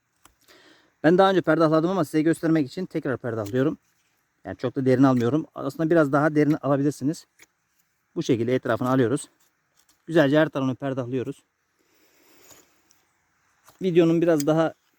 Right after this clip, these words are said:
kısa olması için ben önceden perdahlamıştım. Sonra kalemlerimizi göstereyim. Kalemlerimizi bu şekilde açtık. Burayla burası eşit.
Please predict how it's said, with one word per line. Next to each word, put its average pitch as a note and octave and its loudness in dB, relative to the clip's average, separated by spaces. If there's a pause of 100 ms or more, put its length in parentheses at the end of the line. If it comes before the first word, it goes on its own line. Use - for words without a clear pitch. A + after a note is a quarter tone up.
(140)
kısa - -4
olması D#3+ 0
için D#3+ -8
ben D3+ 2
önceden C#3 2
perdahlamıştım. C#3 -2 (500)
Sonra E3 0 (260)
kalemlerimizi D#3 -2 (600)
göstereyim. C3 -4 (1160)
Kalemlerimizi E3 2
bu F3 -6
şekilde C#3+ -2
açtık. C#3+ -2 (500)
Burayla C#3+ 2
burası C#3+ -4
eşit. - -4